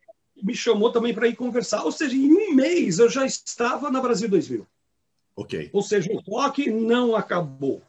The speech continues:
Speaker 2: É, isso
Speaker 1: né?
Speaker 2: aí. Ele só tirou férias.
Speaker 1: Aí na Brasil dois mil fiquei onze anos na Brasil dois mil e já estou há treze anos. Vou fazer treze anos na Kiss.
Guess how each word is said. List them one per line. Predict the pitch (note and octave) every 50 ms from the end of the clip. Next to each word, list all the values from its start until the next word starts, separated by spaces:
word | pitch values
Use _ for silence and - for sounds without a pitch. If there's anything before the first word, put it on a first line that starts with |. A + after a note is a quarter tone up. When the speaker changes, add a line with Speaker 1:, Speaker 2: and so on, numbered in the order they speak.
| _ -
Speaker 2:
É, | G#2 G#2 G#2 F#2 F2
isso | G2 A#2+ C#3+
Speaker 1:
né? | F#3 A3+ A#3 -
Speaker 2:
aí. | F2+ E2+ _ _ _ _
Ele | G2+ G2+
só | - D#3
tirou | C#3 - D3+ D#3 F#3+
férias. | F#3 - D3+ B2+ A2 -
Speaker 1:
Aí | A#3 A#3 D4+
na | D#4 D4+
Brasil | C#4 B3+ A#3 A#3+ A#3 A3+ E3+ G#3 D4 D#4
dois | D4 C#4 A#3+ F3+
mil | G#3+ A#3+ C4 B3
fiquei | - B3+ G3+ - A3+ G#3 G3+ F#3+ F#3+
onze | A3+ C#4 D#4 E4 D#4+ C#4+ A#3+ F3+ F3+ F3 F#3+ F#3
anos | E3+ D#3 C#3 C3 A#2+ A#2+ A2+
na | B2
Brasil | - B2+ C3+ G2 A#2 C#3+ D3
dois | D#3+ F#3+ G3+ D3
mil | F3+ A3 B3+ G4+ A4 - _ _ _ _ _ _ _ _ _ _ _
e | _ G3+ A3+ G#3
já | F#3 A#3+ C4+
estou | C4+ - - - - A3 A#3+ D4 D#4 E4 - -
há | B3 B3+ C4+ C4+ - - _ _ _ _ _ _ _ _ _ _ _ _ _ _ _ _ _ _ _ _ _ _ _ _ _
treze | C4+ D#4 D#4 B3 F#3+ F3+ G3 G3
anos. | F#3 E3 C#3+ C3+ B2+ D3
Vou | D#3+
fazer | - F#3+ F3+ G3+ G3+
treze | - B3 C#4 C4+ G3+ G#3
anos | G3+ G3+ G3+ F#3+ E3 F3
na | E3+
Kiss. | - - - - - - -